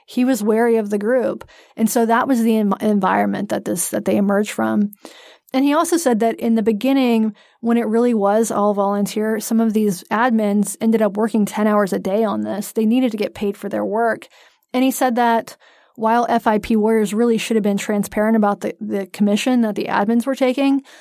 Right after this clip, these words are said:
lawyers told them not to post this anywhere because they were selling black market drugs without a license. So even if they wanted to be transparent, they kinda couldn't be. And it is true, admins really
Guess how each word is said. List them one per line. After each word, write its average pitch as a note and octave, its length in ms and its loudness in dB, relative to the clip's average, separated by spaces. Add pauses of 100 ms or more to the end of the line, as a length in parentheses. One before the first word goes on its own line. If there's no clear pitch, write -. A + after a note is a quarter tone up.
(140)
lawyers C4+ 520 0
told B3 300 0
them G3+ 200 2
not G#3 240 2
to - 80 -6
post A3+ 360 -2
this A3+ 120 0
anywhere G#3 500 -2 (120)
because G#3+ 460 -2
they A3 100 0
were G3 240 -4 (140)
selling A3+ 400 2
black G3+ 320 0
market G3+ 280 0
drugs G3+ 300 -2
without G3+ 220 -2
a G#3 80 -2
license. A3+ 680 -2
So G#3+ 220 0
even A3+ 220 2
if G3+ 120 0
they G#3 120 2
wanted B3 380 2
to G#3+ 60 -2
be G3 140 -2
transparent, G3 760 -2
they G3+ 100 -4
kinda A3 340 -2
couldn't A3+ 300 0
be. G#3 420 -6 (400)
And C4 80 0
it D4+ 120 2
is F#4+ 200 0
true, D4 300 0
admins C#4 360 0
really B3 320 0